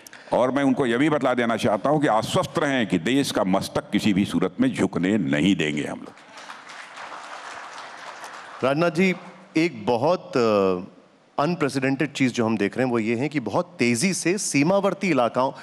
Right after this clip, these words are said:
Speaker 2: इलाकों में construction हो रहा है। अ, क्या संदेश भारत दे रहा है?
Speaker 1: संदेश,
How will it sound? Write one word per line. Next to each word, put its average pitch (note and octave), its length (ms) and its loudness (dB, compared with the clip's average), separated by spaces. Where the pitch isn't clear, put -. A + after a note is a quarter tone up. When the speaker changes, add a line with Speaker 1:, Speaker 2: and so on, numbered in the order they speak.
Speaker 2:
इलाकों A#2+ 320 0
में F3 120 0
construction A#2 480 -4
हो F#2+ 80 -2
रहा F2+ 120 -4
है। E2+ 60 -10
अ, C3+ 440 0
क्या G#3+ 140 2
संदेश D#3 440 0
भारत G#2+ 240 -2
दे F2+ 140 -12
रहा E2+ 120 -10
है? E2 120 -16
Speaker 1:
संदेश, A2+ 640 -2